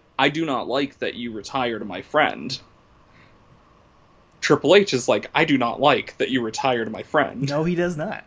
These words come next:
Speaker 2: <laughs>
Speaker 1: "I am angry at you, Undertaker, and I want to fight you. And we're going to also have a no-holds-barred match, no D Q, no su-,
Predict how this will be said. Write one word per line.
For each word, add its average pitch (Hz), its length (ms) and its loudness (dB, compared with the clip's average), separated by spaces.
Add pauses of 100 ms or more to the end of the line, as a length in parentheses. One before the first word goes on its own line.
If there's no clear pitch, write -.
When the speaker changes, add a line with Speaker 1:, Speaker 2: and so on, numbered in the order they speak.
(100)
Speaker 2:
<laughs> - 180 -4 (1080)
Speaker 1:
"I 147 120 4
am 123 240 4
angry 139 460 0
at 95 140 -2
you, 107 220 -6
Undertaker, 123 800 -2
and 120 320 0
I 135 260 4
want 123 320 4
to - 80 -12
fight 170 340 4
you. - 260 -6 (240)
And 117 480 4 (100)
we're 123 180 2
going 131 260 6
to 135 360 6 (540)
also 156 480 8
have 123 260 -4
a 107 60 -6
no-holds-barred 107 1080 0
match, 104 460 2
no 113 160 6
D 107 180 0
Q, 104 300 0
no 101 180 6
su-, 110 280 0